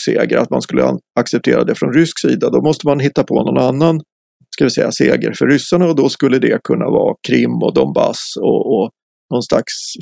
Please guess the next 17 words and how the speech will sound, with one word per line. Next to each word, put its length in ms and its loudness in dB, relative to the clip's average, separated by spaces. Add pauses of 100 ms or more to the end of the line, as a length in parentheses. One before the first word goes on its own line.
föregiven 640 2
avnazifiering, 1120 -2 (140)
lite 240 -4
diffust 520 -4
så 120 -8
här. 160 -6 (960)
Och 100 4
jag 240 0
tror 540 2
att 180 0
det 100 -2
där 300 0 (240)
är 280 2
kanske 400 -2 (140)
där 180 0
vi 60 0
hamnar. 720 0